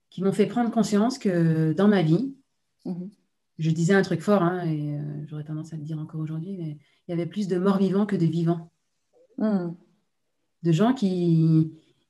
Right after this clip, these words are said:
Speaker 1: qui s'écoutaient pas, qui écoutaient pas leur élan intérieur, qui, qui étaient enfermés dans des fonctionnements qui leur permettaient pas de vivre la vie qu'ils avaient envie de vivre, quoi.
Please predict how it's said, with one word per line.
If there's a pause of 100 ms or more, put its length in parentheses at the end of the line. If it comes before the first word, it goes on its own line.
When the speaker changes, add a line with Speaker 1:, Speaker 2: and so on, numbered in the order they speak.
Speaker 1:
qui
s'écoutaient
pas,
qui
écoutaient
pas
leur
élan
intérieur,
qui, (840)
qui
étaient
enfermés
dans
des
fonctionnements
qui
leur
permettaient
pas
de
vivre
la
vie
qu'ils
avaient
envie
de
vivre,
quoi.